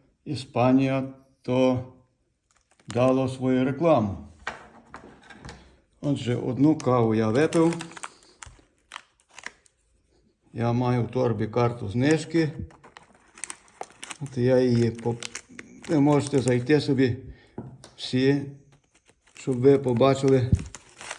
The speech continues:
Дивіться, не то, що, щоб ви зрозуміли, що вона тут є.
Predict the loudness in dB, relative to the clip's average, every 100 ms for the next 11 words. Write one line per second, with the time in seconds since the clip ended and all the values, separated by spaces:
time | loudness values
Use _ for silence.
0 | -6 0 2 2 0 -2 -2 -14 -12 -8
1 | -2 0 2 2 0 -6 -16 -18 -20 -14
2 | -10 -6 -6 -8 -12 -6 -2 0 0 0
3 | 2 2 4 4 2 -6 -18 -20 _ -20
4 | -20 -20 -20 -20 -20 _ _ _ _ _
5 | _ _ _ -14 -6 -2 0 0 -4 2
6 | 6 6